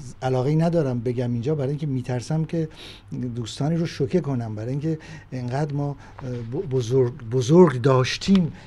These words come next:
این بزرگان انقلابی رو و اشعارشون رو. حالا یکی رو می‌گم برای اینکه، م، من با زنده یاد سیاوش کسرایی هر دو در دانشگاه بلوچستان درس می‌دادیم و از نزدیک می‌شناسمش. به خودم اجازه می‌دم که بگم و شعر ایشون بود که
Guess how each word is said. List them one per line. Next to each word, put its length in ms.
این 120
بزرگان 560
انقلابی 580
رو 140
و 80
اشعارشون 680
رو. 140
حالا 180
یکی 280
رو 140
می‌گم 420
برای 140
اینکه، 320
م، 1200
من 120
با 340
زنده 220
یاد 200
سیاوش 380
کسرایی 420
هر 200
دو 120
در 160
دانشگاه 420
بلوچستان 440
درس 340
می‌دادیم 320
و 20
از 220
نزدیک 340
می‌شناسمش. 540
به 80
خودم 300
اجازه 320
می‌دم 320
که 180
بگم 240
و 60
شعر 280
ایشون 440
بود 220
که 240